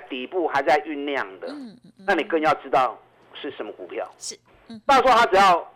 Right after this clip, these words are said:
Speaker 1: 稍微一发动，稍微量一出来，你就要赶快进场。
Speaker 2: 嗯。
Speaker 1: 啊，不要等到行情又涨了三十趴、五十趴，你才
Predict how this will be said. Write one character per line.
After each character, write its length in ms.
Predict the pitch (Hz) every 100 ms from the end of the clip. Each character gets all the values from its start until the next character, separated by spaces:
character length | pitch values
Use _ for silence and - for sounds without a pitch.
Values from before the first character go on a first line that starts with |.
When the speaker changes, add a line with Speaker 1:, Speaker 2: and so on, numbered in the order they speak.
| -
Speaker 1:
稍 160 | 262 220
微 220 | 202 175 -
一 60 | 247
发 260 | - 214
动， 300 | 220 220 127 -
稍 160 | 226 220
微 180 | 185 175
量 220 | 190 190 185
一 60 |
出 320 | 190 - 202
来， 300 | 165 120 123 143 _ _ -
你 120 | - 131
就 100 | 202
要 60 | -
赶 160 | - 113
快 160 | 156 143 -
进 180 | 127
场。 140 | 95 - _
Speaker 2:
嗯。 420 | 285 330 269 170 - -
Speaker 1:
啊， 100 | 127
不 80 |
要 80 | 190
等 160 | 202 156
到 100 | 196 160
行 120 | 151
情 100 | 151
又 120 | 175
涨 200 | - 117
了 100 | 120 120
三 120 | 156 151
十 60 | 131
趴、 180 | 135 139
五 140 | 120
十 120 | 95
趴， 240 | 113 117 117 _ _ _
你 100 | 117
才 160 | 147